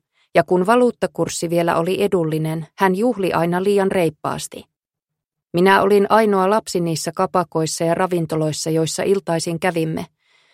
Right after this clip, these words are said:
ja istuin hiljaa ja ikävystyneenä syrjässä. Silläkin kertaa olin lähtenyt mukaan vastahakoisesti. Aika kului hitaasti, ja minua harmitti, kun olin vielä niin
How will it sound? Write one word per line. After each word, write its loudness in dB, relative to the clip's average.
ja 6
istuin 2
hiljaa 0
ja -2
ikävystyneenä -2
syrjässä. -6
Silläkin 2
kertaa -2
olin 2
lähtenyt -2
mukaan 0
vastahakoisesti. -4
Aika 4
kului 0
hitaasti, -2
ja 4
minua 6
harmitti, -2
kun -2
olin 0
vielä 0
niin 0